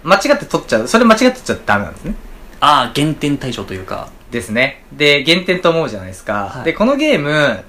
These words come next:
Speaker 1: 例えば一回目なのに取っちゃったとか、
Speaker 2: はい。
Speaker 1: そもそも出てないの取っちゃったとか、
Speaker 2: はい。
Speaker 1: あと、そのさっき抜いたカードのものを取ってしまった。要は一回しか必ず出ないんだけど、それを間違って取っちゃったとか。要はお手つきした場合、
Speaker 2: はい。
Speaker 1: お手つきして取った場合、それが発覚するんですよ。どっかのタイミングで必ず。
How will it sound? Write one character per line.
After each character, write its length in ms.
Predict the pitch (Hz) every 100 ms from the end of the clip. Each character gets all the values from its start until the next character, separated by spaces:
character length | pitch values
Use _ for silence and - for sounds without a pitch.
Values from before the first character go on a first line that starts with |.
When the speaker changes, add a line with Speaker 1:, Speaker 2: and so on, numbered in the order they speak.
| 175
Speaker 1:
例 140 | 311 262
え 20 |
ば 240 | 143 - 143
一 120 | 147
回 180 | - 254
目 80 | 240
な 80 | 127
の 60 |
に 60 | 101
取 140 | 113
っ 40 | -
ち 40 |
ゃ 60 | 101
っ 20 |
た 80 | 95
と 100 | 101
か、 100 | 120
Speaker 2:
は 120 | 104
い。 20 |
Speaker 1:
そ 140 | - 220
も 100 | 302
そ 100 | 269
も 120 | 240
出 100 | 135
て 80 | 175
な 80 | 123
い 40 |
の 80 | 98
取 120 | 117
っ 40 | 107
ち 40 |
ゃ 40 |
っ 20 | 90
た 80 |
と 120 | 90 95
か、 320 | 131 131 -
Speaker 2:
は 100 | 147
い。 100 | 113 -
Speaker 1:
あ 120 | 180
と、 220 | 120 113
そ 120 | -
の 100 | 143
さ 120 | 143 190
っ 80 |
き 200 | - 98 131
抜 120 | 170
い 100 | 190
た 120 | 202
カ 260 | 196 190 185
ー 20 |
ド 160 | 226 - - - - -
の 120 | 180
も 140 | 180 202
の 80 | 247
を 40 |
取 160 | - 135
っ 40 |
て 60 | -
し 80 | 101
ま 80 | 92
っ 40 | -
た。 100 | -
要 80 | 165
は 40 |
一 120 | 147 -
回 120 | 233
し 100 | -
か 120 | 131
必 160 | 135 135
ず 60 |
出 60 | 165
な 80 | 175
い 60 |
ん 40 | 147
だ 60 |
け 60 | 160
ど、 60 |
そ 120 | 151 160
れ 60 |
を 20 | 156
間 60 |
違 20 |
っ 40 | 151
て 120 | 160 -
取 120 | 120
っ 40 |
ち 40 | -
ゃ 40 |
っ 40 |
た 100 | -
と 100 | -
か。 120 | - -
要 120 | 220
は 80 | 143
お 60 | 160
手 140 | 294
つ 100 | -
き 80 | -
し 80 | -
た 100 | 98
場 120 | 95
合、 80 | 92 - -
Speaker 2:
は 120 | 139
い。 80 | -
Speaker 1:
お 80 | 180
手 120 | 294
つ 100 | 262
き 100 | 254
し 80 | -
て 140 | 185
取 140 | 202
っ 60 | 208
た 120 | 165
場 120 | 135
合、 140 | 117 -
そ 100 | -
れ 60 | 226
が 80 |
発 260 | 214 202 -
覚 200 | 294 -
す 80 | 262
る 80 | 247
ん 20 |
で 60 |
す 20 | 110
よ。 60 |
ど 100 | 131
っ 40 | -
か 100 | 113
の 60 |
タ 80 | 110
イ 40 | 107
ミ 80 |
ン 20 | 110
グ 60 |
で 20 |
必 100 | 110 123
ず。 400 | 123 113 117